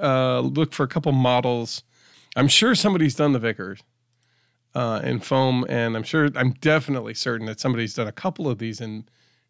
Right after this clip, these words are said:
in balsa. Um, so I'll see if I can post a couple links, uh, for you guys to look at and, uh, see if it's something you wanna try. Um, maybe, <laughs> maybe you can make your own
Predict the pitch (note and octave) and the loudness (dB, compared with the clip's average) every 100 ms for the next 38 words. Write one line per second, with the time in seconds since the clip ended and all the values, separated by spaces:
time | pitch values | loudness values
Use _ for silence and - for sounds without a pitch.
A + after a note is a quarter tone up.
0 | - A2 G#2 G#2 F#2+ - - _ _ _ | -8 -6 -4 -4 -6 -10 -14 _ _ _
1 | _ _ _ - A2+ A2 A2 - B2 A#2+ | _ _ _ -10 -8 -6 -6 -2 0 0
2 | A2+ C#3 D#3 G#3 E3 E3+ C#3 - E3 - | -2 -2 0 0 2 0 -2 0 -2 -2
3 | C#3 D3 C3 A2+ C#3 C3+ - - - _ | -4 -4 -4 0 0 0 -4 -8 -12 _
4 | _ _ _ - C3+ A2 - C3 C3+ C3 | _ _ _ -6 -4 -2 0 0 2 2
5 | B2 A#2+ - A#2+ A2+ A2 A2+ D3+ C#3+ A2 | 2 0 -4 -2 0 -2 -2 -2 0 -2
6 | G#2 G#2 _ _ C3 A2 G#2+ G#2+ G#2+ G#2 | -2 -4 _ _ -6 -4 -4 -4 -4 -4
7 | - A#2+ - _ _ C3 - C3+ A#2 A#2 | -4 -6 -6 _ _ -10 -2 -2 0 -2
8 | A#2+ A#2+ B2 A2+ A2 C3+ A#2 A#2 D3 - | -2 -2 -2 -2 -2 0 2 0 -4 -10
9 | _ _ _ _ _ _ - A#2 A2+ A2+ | _ _ _ _ _ _ -4 -2 0 -2
10 | G#2+ - - C3+ C3+ C3+ C3+ B2+ - C#3 | -6 -8 0 2 4 2 2 0 -2 0
11 | D#3 - E4 F4 - D#4 E4+ - - C4+ | 2 2 0 0 -2 0 2 0 -2 -2
12 | - B3+ | -2 -2